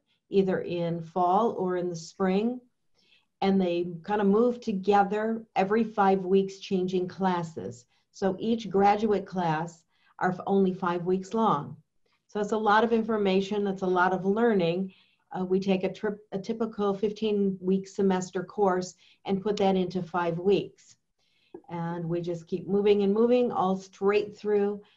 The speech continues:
till we complete the twelve courses in the program. So students, the nice part is they're taking actually one course at a time. So their concentration is on that particular course. They have classes on Saturday,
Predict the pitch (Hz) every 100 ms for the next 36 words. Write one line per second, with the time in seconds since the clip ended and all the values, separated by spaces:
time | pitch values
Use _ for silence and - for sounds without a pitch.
0 | _ - 202 185 185 185 190 190 190 190
1 | 185 185 170 - 180 165 170 160 160 180
2 | 180 165 175 180 165 139 120 117 - _
3 | _ _ _ - 214 202 254 262 247 233
4 | - - 190 208 214 214 - 226 202 196
5 | 190 190 196 196 196 190 180 - 180 185
6 | 175 190 214 220 202 185 185 165 165 165
7 | 165 139 - - 175 165 160 196 190 170
8 | 175 233 226 - 190 185 - _ _ -
9 | 196 190 180 - 165 165 165 190 196 190
10 | 202 196 196 190 175 175 170 170 170 -
11 | _ _ _ _ - 170 165 196 196 196
12 | 202 202 180 180 214 208 208 202 196 185